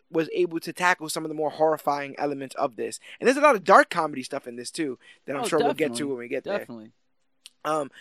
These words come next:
Speaker 1: but a little bit about Todd Phillips. He was born in nineteen seventies in New York City. Does that make, uh, some sense?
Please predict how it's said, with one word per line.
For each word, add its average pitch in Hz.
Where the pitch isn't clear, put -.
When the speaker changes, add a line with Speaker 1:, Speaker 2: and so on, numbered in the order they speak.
Speaker 1:
but 190
a -
little 247
bit 233
about 196
Todd 170
Phillips. 156
He 180
was 196
born 180
in 165
nineteen 165
seventies 147
in 151
New 147
York 147
City. 147
Does 113
that 120
make, 131
uh, 139
some 143
sense? 170